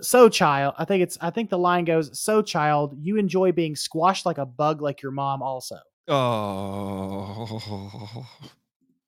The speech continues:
Speaker 1: But one little interesting line too she had, which is a callback to the twenty seventeen movie, when she says, "Together they are more, but more, more power for me,"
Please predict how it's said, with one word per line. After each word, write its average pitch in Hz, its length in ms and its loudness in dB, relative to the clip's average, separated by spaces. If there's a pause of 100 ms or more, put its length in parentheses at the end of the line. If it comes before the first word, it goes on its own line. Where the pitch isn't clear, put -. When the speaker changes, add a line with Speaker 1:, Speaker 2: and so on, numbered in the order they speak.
(680)
Speaker 1:
But 190 180 6
one 262 320 12
little 311 180 10
interesting 226 540 4
line 180 340 6
too 254 240 0
she 208 220 2
had, 151 340 4
which 170 160 4
is 151 80 0
a 151 80 0
callback 180 1000 4
to 156 200 0
the 139 140 -2
twenty 151 340 -6
seventeen 156 840 -2
movie, 120 560 -6 (500)
when 160 220 2
she 165 220 0
says, 147 720 2 (260)
"Together 214 640 6
they 214 220 8
are 180 220 10
more, 165 720 4 (500)
but 165 220 8
more, 165 320 2 (180)
more 185 440 8
power 214 420 10
for 165 200 0
me," 160 600 2